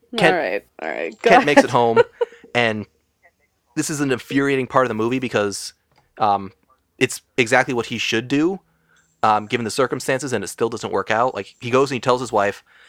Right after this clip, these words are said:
Speaker 1: "Someone just tried to murder me." He says, "I'm a demon
Speaker 2: Mm-hmm.
Speaker 1: clown. Um, I need you to come with me to the police station because no one is gonna believe me when I'm dressed like a clown," which is exactly right.
Speaker 2: Yes.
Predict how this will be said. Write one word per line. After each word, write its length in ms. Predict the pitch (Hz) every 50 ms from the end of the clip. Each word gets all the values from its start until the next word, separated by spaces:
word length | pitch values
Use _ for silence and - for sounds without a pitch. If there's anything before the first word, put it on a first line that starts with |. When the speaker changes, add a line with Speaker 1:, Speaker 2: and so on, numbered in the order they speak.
| - _ _
Speaker 1:
"Someone 400 | - - - - 123 127 139 131
just 180 | - 131 - -
tried 160 | 131 117 110
to 40 | 117 110
murder 240 | 107 101 98 95
me." 120 | 92 98 95
He 140 | - 110 107
says, 200 | - 117 110 113
"I'm 120 | 110 107
a 60 | 104
demon 280 | 104 117 113 113 117 123
Speaker 2:
Mm-hmm. 80 | 110
Speaker 1:
clown. 400 | 98 104 98 95 92 90 90 92 - - - - _ _ _ _ _ _ -
Um, 260 | 95 98 98 95 98 95
I 80 | 104 117
need 220 | 123 131 143 120 120
you 120 | 139 165
to 80 | 151 131
come 160 | - 123 110
with 180 | 120 131 -
me 60 | 131 117
to 80 | 113 104
the 80 | 98 -
police 200 | - 151 156 -
station 380 | - 113 101 92 - 104 98 95
because 260 | 98 98 101 95 92
no 200 | 98 95 101 107 120
one 140 | 135 139
is 80 | 131 123
gonna 160 | - 123 117
believe 280 | 107 117 117 135 127 110
me 180 | 101 98 95 92
when 160 | - - 98
I'm 100 | 95 98
dressed 180 | - 110 101 -
like 120 | 101 -
a 60 | 92 -
clown," 460 | - 135 120 104 95 92 87 90 98 _ _ _ _ _ - _ _ _ _ _ _
which 160 | - 123 -
is 100 | 120 101
exactly 680 | - 110 101 101 101 98 104 110 104 104 104 - 104 98
right. 360 | 92 95 90 92 98 - - - - _ _ _
Speaker 2:
Yes. 360 | 202 185 147 - - - -